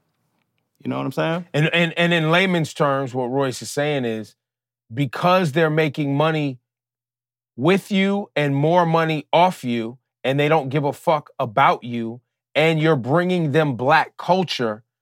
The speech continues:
Speaker 2: and they still don't give a fuck about you, they just wanna monetize it and move on, you're just product on a shelf, that's the racist component.
Speaker 1: Mm-hmm.
Speaker 2: It's because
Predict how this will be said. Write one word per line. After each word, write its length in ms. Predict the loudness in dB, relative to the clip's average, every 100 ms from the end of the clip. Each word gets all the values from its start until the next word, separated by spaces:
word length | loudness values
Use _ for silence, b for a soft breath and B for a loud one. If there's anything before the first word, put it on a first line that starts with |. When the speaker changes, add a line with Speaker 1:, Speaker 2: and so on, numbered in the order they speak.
| _ _ _ _ _
Speaker 2:
and 140 | 0 0
they 80 |
still 460 | -2 -6 2 2 4
don't 220 | 2 0
give 140 | -2 -2
a 60 |
fuck 320 | -2 0 0 0
about 340 | 0 0 -2
you, 80 | -4
they 120 | -2
just 220 | -2 -4
wanna 240 | -2 -2 0
monetize 760 | 0 0 -2 0 2 2 0
it 140 | -6 -4
and 160 | -4
move 320 | -2 -2 -2 0
on, 280 | 0 0
you're 120 | -2 -6
just 220 | -8 -6
product 420 | -2 0 0 -4
on 140 | -6
a 40 | -6
shelf, 400 | -2 0 0 -4 _ _ _ _
that's 360 | 0 2 0 -2
the 100 | -2
racist 680 | 0 2 2 0 -4 -6 -6
component. 600 | -10 -8 0 0 0 -6 _ _ -18
Speaker 1:
Mm-hmm. 140 | -4
Speaker 2:
It's 120 | -2 -2
because 540 | -4 0 2 2